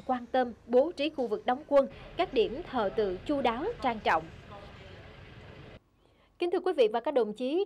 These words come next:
Trung tâm Giáo dục Quốc phòng và An ninh thuộc Trường Đại học Đà Lạt, tỉnh Lâm Đồng được thành lập theo quyết định một không bốn sáu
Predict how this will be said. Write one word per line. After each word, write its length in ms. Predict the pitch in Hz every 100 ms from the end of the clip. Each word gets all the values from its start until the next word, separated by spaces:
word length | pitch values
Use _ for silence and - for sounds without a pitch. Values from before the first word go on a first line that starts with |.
| 392
Trung 160 | 285
tâm 280 | 254 262 240
Giáo 220 | 226 247
dục 200 | 339 247 -
Quốc 140 | 370
phòng 200 | 277 208
và 120 | 190 208
An 200 | 240 240
ninh 200 | 233 214
thuộc 260 | - 220 214
Trường 140 | 233
Đại 120 | 214 220
học 140 | 208
Đà 120 | 226
Lạt, 240 | 214 220 214
tỉnh 140 | - 254
Lâm 160 | 285
Đồng 180 | 247 220 - - _
được 80 | 277
thành 160 | 294 262
lập 160 | 247 233
theo 200 | 277 262
quyết 200 | 254 381
định 260 | 240 180 180
một 200 | 233 214
không 200 | - 254
bốn 180 | 226 285
sáu 340 | 359 254 262